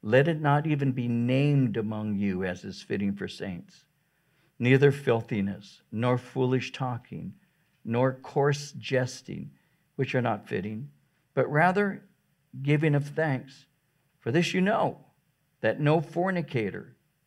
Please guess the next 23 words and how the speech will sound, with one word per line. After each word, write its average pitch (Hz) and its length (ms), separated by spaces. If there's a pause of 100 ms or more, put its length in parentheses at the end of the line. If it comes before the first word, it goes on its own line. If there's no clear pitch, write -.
(120)
unclean 170 680
person, - 560 (640)
nor 135 200
covetous 180 580
man 127 580 (320)
who's 131 260
an 131 80
idolater 127 880 (460)
has 113 300 (120)
any 185 460
inheritance 135 880
in 107 100
the 101 100
kingdom 131 520
of 110 200
Christ 113 480
and 107 220
God. 101 360
Let 107 300
no 117 320
one 151 460
deceive 143 580
you 90 340